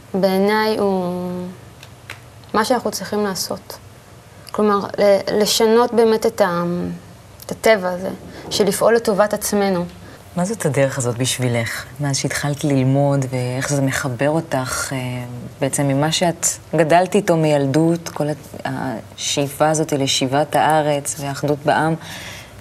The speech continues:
Speaker 2: עם המסר של חוכמת הקבלה, או, או הדרך שהיא מציעה?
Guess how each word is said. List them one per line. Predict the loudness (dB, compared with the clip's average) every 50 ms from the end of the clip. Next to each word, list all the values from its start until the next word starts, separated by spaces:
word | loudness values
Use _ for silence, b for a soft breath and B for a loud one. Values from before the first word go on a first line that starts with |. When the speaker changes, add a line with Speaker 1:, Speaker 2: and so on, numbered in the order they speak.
| -20 -20 -20 -20 -20 -20 -20 -12 -6 -4
Speaker 2:
עם | -2 0 0 0 0
המסר | 0 0 0 0 0 0 -2
של | -2 -4 -6
חוכמת | -8 -10 -12 -10 -10 -10 -10 -8
הקבלה, | -8 -6 -4 -2 -2 -2 -2 -2 -4
או, | -6 -6 -8 -10 -14 -16 -20 -18 -6 -2
או | 0 0
הדרך | 0 2 2 2 2 2 0 -4
שהיא | -6 -6
מציעה? | -6 -4 -4 -4 -6 -6 -8